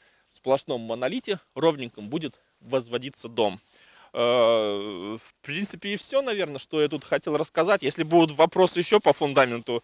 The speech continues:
задавайте, спрашивайте. Ну, я думаю, как бы все видно, все очевидно. Кстати, друзья, забыл, э, рассказать, э, две важные новости. Во-первых,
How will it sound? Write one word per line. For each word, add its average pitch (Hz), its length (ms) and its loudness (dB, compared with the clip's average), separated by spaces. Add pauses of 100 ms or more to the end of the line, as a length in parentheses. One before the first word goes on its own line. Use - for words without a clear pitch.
(320)
задавайте, 147 560 2
спрашивайте. 135 640 -2
Ну, 156 160 -4
я 135 80 2
думаю, 147 440 -2 (420)
как 131 160 -6
бы 127 140 -2
все - 240 0
видно, 180 360 -6
все 143 360 -4 (220)
очевидно. 117 640 -8 (460)
Кстати, - 320 -4
друзья, 135 380 0
забыл, 131 540 0
э, 110 480 0
рассказать, 120 560 -4
э, 110 360 -4
две 117 460 -8
важные 110 500 -6
новости. 135 600 -4 (460)
Во-первых, 107 800 0